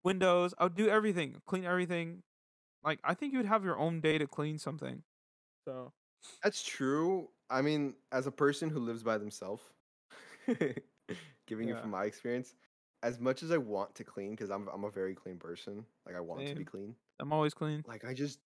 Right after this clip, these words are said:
Speaker 2: don't have, like, I just don't have the time or, like, like, the, like, the motivation to do it.
Speaker 1: <laughs> Motivation
Speaker 2: Like,
Speaker 1: to
Speaker 2: I look at,
Speaker 1: clean?
Speaker 2: I look around, like, I could probably clean that,
Speaker 1: <laughs>
Speaker 2: but, like, I could also, like, be doing, like, homework. I could also be, like, watching, like, the new Sidemen video.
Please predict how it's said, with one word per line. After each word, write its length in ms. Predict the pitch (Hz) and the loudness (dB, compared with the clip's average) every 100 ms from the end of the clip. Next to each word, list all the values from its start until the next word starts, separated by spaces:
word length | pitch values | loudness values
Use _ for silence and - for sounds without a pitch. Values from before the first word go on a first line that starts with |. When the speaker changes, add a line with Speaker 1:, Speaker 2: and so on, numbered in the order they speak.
| - | -2
Speaker 2:
don't 320 | 113 120 113 | 0 0 -2
have, 220 | 107 95 - _ | -6 -6 -10 _
like, 160 | 104 98 | -6 -4
I 80 | |
just 220 | 104 110 - | -6 -8 -6
don't 180 | 104 | -6
have 160 | 104 98 | -6 -10
the 80 | 92 | -14
time 520 | - - 87 113 131 | -18 -14 -8 -6 -6
or, 160 | 101 95 | -8 -8
like, 280 | 87 85 - _ _ _ - | -10 -12 -20 _ _ _ -20
like, 160 | - | -14
the, 200 | - 62 - 65 | -12 -14 -16 -18
like, 160 | 87 | -16
the 120 | 80 71 _ 85 | -16 -16 _ -12
motivation 680 | 90 92 85 80 82 - - | -8 -6 -8 -10 -12 -14 -16
to 60 | |
do 180 | 64 65 | -16 -16
it. 60 | - | -12
Speaker 1:
<laughs> 20 | 147 | -8
Motivation 500 | 185 165 160 143 120 | -4 2 2 4 4
Speaker 2:
Like, 0 | |
Speaker 1:
to 60 | |
Speaker 2:
I 40 | 131 | 4
look 220 | 151 156 | 6 6
at, 80 | 147 | 4
Speaker 1:
clean? 120 | 165 | 4
Speaker 2:
I 20 | |
look 220 | 139 170 | 2 2
around, 240 | 170 143 135 | 2 2 2
like, 160 | 110 92 | 0 -6
I 60 | |
could 180 | - 202 | -8 -8
probably 420 | - - 98 101 87 | -8 -6 -6 -6 -12
clean 240 | - 82 | -16 -10
that, 260 | 95 117 - - | -8 -8 -10 -2
Speaker 1:
<laughs> 680 | 151 123 - - - 240 - | 0 0 -4 -14 -2 -2 0
Speaker 2:
but, 160 | - 226 | 0 2
like, 180 | 214 247 | 2 0
I 220 | 247 233 | -2 4
could 160 | 196 | 6
also, 640 | 185 113 123 127 139 139 135 | 6 2 0 2 2 4 4
like, 420 | 127 104 98 95 101 | 2 0 -4 -12 -10
be 100 | 104 | -8
doing, 360 | 101 101 98 | -6 -4 -4
like, 160 | 90 87 | -8 -10
homework. 360 | - 95 78 - | -8 -8 -10 -12
I 40 | 85 | -8
could 140 | 135 | -6
also 380 | 85 92 101 98 | -4 -4 -4 -8
be, 120 | 98 | -6
like, 180 | 90 82 | -8 -6
watching, 320 | 85 87 - | -6 -6 -8
like, 140 | 82 - | -12 -12
the 80 | 87 | -12
new 120 | 92 | -10
Sidemen 460 | - 82 85 73 | -10 -12 -12 -16
video. 320 | 73 69 69 | -18 -18 -20